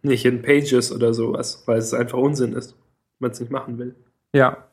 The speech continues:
Speaker 1: Vielleicht schreibe ich da sogar mal einen Blogpost drüber. Das ist doch wirklich was, worüber man einen Blogpost schreiben kann.
Speaker 2: Ja, auf
Speaker 1: Also
Speaker 2: deinem
Speaker 1: halt so ein
Speaker 2: neuen
Speaker 1: richtig
Speaker 2: Blog auf danieldiekmeyer punkt de.
Speaker 1: Also einen richtig hilfreichen Bl-, Blogpost.
Speaker 2: Ja.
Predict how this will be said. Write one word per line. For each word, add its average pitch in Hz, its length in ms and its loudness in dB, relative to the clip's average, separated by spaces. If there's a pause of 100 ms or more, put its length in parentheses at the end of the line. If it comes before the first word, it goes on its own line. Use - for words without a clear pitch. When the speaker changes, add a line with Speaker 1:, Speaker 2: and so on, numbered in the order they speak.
(2000)
Speaker 1:
Vielleicht 139 180 2
schreibe 175 180 4
ich - 60 -4
da 139 160 4
sogar 165 200 0
mal 113 180 2
einen 117 120 -10
Blogpost - 760 -6
drüber. 113 320 -8 (240)
Das 156 180 2
ist 208 140 -2
doch 156 140 4
wirklich 170 260 2
was, 135 180 2
worüber 135 260 2
man 110 120 0
einen 110 100 -2
Blogpost 151 500 0
schreiben 123 360 -6
kann. 113 320 -10 (460)
Speaker 2:
Ja, 135 340 2
auf 131 160 -6
Speaker 1:
Also 135 180 4
Speaker 2:
deinem - 0 -
Speaker 1:
halt 135 100 6
so 135 60 6
ein 143 40 8
Speaker 2:
neuen 156 100 4
Speaker 1:
richtig 131 160 4
Speaker 2:
Blog 185 240 2
auf 131 220 0
danieldiekmeyer 135 720 2
punkt 131 280 -10
de. 127 300 -4 (300)
Speaker 1:
Also 135 220 0
einen 139 80 -2
richtig 151 280 -2
hilfreichen 143 960 0
Bl-, - 240 -12
Blogpost. - 580 -10 (100)
Speaker 2:
Ja. 135 300 -4